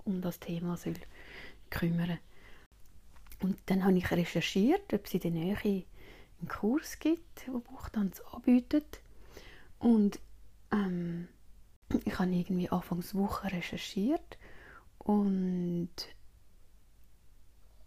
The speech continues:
am Sam-, am Samstag drauf, ähm, habe ich in der Umgebung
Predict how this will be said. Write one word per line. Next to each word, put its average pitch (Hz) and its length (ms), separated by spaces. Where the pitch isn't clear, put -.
am 175 460
Sam-, - 260
am 196 80
Samstag 208 400
drauf, - 560
ähm, 214 560
habe 208 180
ich - 220
in 208 100
der 190 460
Umgebung 196 600